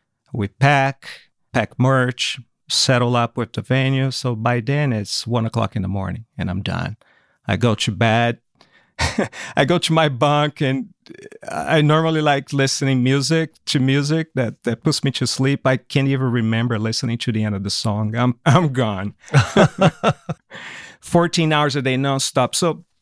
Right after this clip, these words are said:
it's challenging, not just physically, but mentally, 'cause you have to take care of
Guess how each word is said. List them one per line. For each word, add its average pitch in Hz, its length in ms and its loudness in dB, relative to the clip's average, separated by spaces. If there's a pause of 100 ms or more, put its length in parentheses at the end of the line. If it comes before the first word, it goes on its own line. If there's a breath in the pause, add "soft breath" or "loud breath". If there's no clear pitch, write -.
(100)
it's 156 240 0
challenging, 117 680 0
not 160 260 2
just - 280 -4
physically, 175 600 -2
but 135 240 -2
mentally, 160 800 0 (460)
'cause 127 200 2
you 147 100 2
have 135 560 0
to - 120 -8
take - 240 -2
care 123 200 0
of 110 220 -4